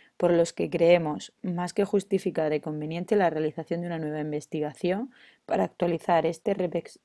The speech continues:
es-, este repertorio de herramientas y posibilitar nuevas prácticas educativas, ya que la tecnología avanza a una velocidad pasmosa, ofreciendo a diario nuevas herramientas.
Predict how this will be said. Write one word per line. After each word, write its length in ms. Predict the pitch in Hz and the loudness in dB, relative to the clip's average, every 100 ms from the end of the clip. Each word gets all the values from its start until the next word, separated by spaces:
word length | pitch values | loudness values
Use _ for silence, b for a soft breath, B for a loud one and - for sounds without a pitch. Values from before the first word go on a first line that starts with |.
| - | -2
es-, 300 | 180 175 - | -2 -2 -8
este 320 | - 175 - | -8 -4 0
repertorio 640 | 180 170 156 156 165 160 156 | 2 2 -2 0 -2 0 0
de 80 | |
herramientas 680 | 147 151 151 165 175 208 202 | -2 -4 -6 -6 -4 -4 -4
y 40 | 160 | -6
posibilitar 640 | 156 151 151 151 165 165 | -6 -6 -6 -2 -2 -2
nuevas 260 | 160 156 - | -8 -12 -8
prácticas 520 | - 180 202 196 - | -8 -4 -2 -2 -4
educativas, 760 | 151 151 143 139 147 - - - b b b | -6 -4 -6 -4 -6 -6 -12 -20 b b b
ya 160 | - 185 | 0 2
que 60 | 202 | 4
la 140 | 170 | 2
tecnología 800 | 160 160 151 151 - 196 214 - | 0 -2 -4 -4 2 2 2 -2
avanza 380 | 151 160 160 170 | -2 -2 -2 -6
a 60 | |
una 120 | 165 180 | -6 -4
velocidad 460 | 170 160 - 160 | -2 -2 -2 -4
pasmosa, 680 | 151 151 165 165 170 185 196 - b b - | -4 -8 -6 -6 -6 -6 -8 -12 b b -6
ofreciendo 640 | 170 170 165 185 180 170 | -4 -2 -2 -2 -2 -4
a 80 | 151 | -4
diario 540 | 160 160 170 202 202 - | -2 0 4 4 2 -4
nuevas 380 | 165 170 165 | -6 -6 -6
herramientas. 760 | 151 139 143 143 202 - - | -6 -6 -8 -8 -10 -16 -18